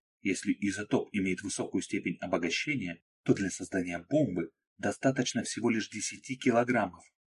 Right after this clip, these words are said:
В некоторых странах это количество с руками оторвут за тридцать миллионов долларов. За тридцать миллионов, Кирилл! А десять килограммов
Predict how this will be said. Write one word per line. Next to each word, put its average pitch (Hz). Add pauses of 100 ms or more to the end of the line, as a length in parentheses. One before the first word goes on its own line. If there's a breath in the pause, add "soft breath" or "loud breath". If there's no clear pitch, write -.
(120)
В 87
некоторых 87
странах 101
это 95
количество 104
с -
руками 127
оторвут 87 (280)
за 98
тридцать -
миллионов 104
долларов. 113 (480)
За -
тридцать 113
миллионов, 107
Кирилл! 120 (560)
А 87
десять 92
килограммов 101